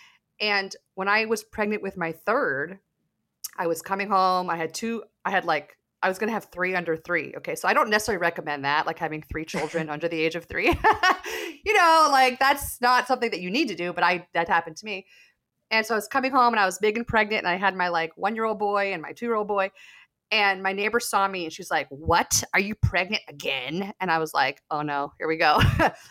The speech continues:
Speaker 1: I was like, "Yes, I did. Yes, I am, in fact. Thank you." You know, and I was waiting for, like, "Oh, congratulations." And she's like, "What are you, some kind of Mormon fundamentalist?" And I was
Speaker 2: <laughs>
Speaker 1: like,
Speaker 2: Wow.
Speaker 1: "Um, this is before I even became Catholic, but, you know, even three kids is considered a taboo."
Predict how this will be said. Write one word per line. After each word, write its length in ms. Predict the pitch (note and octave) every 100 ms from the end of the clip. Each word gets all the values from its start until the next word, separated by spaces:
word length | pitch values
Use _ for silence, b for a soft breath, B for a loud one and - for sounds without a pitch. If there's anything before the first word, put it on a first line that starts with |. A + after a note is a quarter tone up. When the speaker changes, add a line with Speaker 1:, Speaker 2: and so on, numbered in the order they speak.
| B
Speaker 1:
I 140 | G#3 F#3+
was 120 | F#3+
like, 200 | F#3 F3
"Yes, 180 | E3+ -
I 120 | A#3
did. 180 | F#4+ -
Yes, 180 | F3+ -
I 80 | D4+ B4
am, 60 | G#3+
in 100 | F3+
fact. 340 | E3 D#3 -
Thank 200 | D#4+ G#4
you." 380 | A#3+ F#3 E3+ F3
You 100 | G3+
know, 180 | F#3+ G3+ -
and 80 | G#3+
I 60 |
was 120 | G#3+ A#3
waiting 220 | B3 C4
for, 100 | A3
like, 160 | G3 -
"Oh, 160 | F#4 G#4+
congratulations." 880 | E4+ F4+ F4+ E4+ B4 - F#3+ E3+ - _ _ _ _ -
And 60 | G#3
she's 100 | G#3
like, 140 | G3
"What 160 | F#3 G3
are 120 | B3
you, 140 | A3
some 180 | - F#3
kind 180 | G3 F#3+
of 120 | C#3+
Mormon 440 | C#3+ C#3+ D3 E3 F3
fundamentalist?" 920 | F3 D#3 B2+ C3 C#3+ F#3 B2+ - - -
And 120 | E3+
I 100 | E3
was 140 | E3+
Speaker 2:
<laughs> 80 | F3
Speaker 1:
like, 160 | E3+ E3+
Speaker 2:
Wow. 300 | E3+ A#3+ C#4
Speaker 1:
"Um, 200 | C#4+ D4+ _ _ _ - _ _ -
this 140 | F4
is 60 | F#4
before 320 | D4+ C4+ C4
I 40 |
even 360 | A#3 A#3 G#3 F3+ -
became 300 | F#3+ G#3 D#3+
Catholic, 520 | F#3 F#3 - - _ _ _ F3
but, 280 | F3+ - _
you 120 | A3 F#3
know, 140 | D3
even 260 | A#3 C4 B3+
three 200 | A#3 C#4+
kids 640 | C4 A#2+ - - - - _ _ _ _ -
is 120 | F3+
considered 520 | - E3 D#3 D3 C#3+ -
a 60 |
taboo." 440 | C#3+ D3+ B2+ A#2+